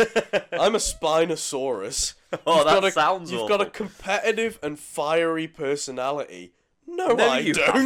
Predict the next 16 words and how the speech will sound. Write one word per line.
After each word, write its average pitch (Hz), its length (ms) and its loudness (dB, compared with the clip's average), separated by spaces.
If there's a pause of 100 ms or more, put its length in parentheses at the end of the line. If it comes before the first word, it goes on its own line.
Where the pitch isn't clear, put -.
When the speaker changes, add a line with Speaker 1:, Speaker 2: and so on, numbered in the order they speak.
(140)
Speaker 1:
haven't. - 0 -
<laughs> - 760 -2
Speaker 2:
That 165 120 4
is 151 120 -6
well 175 320 4
suited 180 400 -2
to 135 80 -8
the 110 100 -6
largest 120 680 -2
carnivorous 131 640 -4
dinosaur. 120 840 -2 (380)
I'm 107 160 -8
the 110 100 -6
largest 104 420 -6
carnivorous 113 460 -2
dinosaur. 160 400 -2